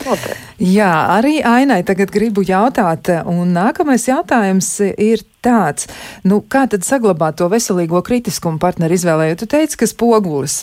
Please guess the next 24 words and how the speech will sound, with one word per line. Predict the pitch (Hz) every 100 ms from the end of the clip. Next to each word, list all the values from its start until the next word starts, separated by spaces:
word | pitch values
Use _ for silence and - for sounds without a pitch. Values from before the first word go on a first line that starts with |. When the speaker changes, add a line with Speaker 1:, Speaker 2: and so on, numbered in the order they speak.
| 170
Speaker 2:
tātad | 190 180 160 151
cilvēks, | 240 214 156 -
kurš | 170 175
mums | 165 175
ir | 160 160
pretī, | 220 285 - 277 240
viņš | 185 185
varētu | 180 156 160
būt | 175 180
mūsu | 190 196
spogulis | - 170 185 240 330 339 - 190
un | 202
parādīt | 233 175 165 165 202
to, | 247
kādi | 233 214 185
mēs | 180 170 -
esam. | 208 - 147 - - - - -
Bet | - 196 -
kā | 427 269
tad | 220 180
pašam | - 392 - 190
saglabāt | 170 196 170 151 151 147
to | 160 156
kritēriju, | 185 220 - 160 156 156 151 143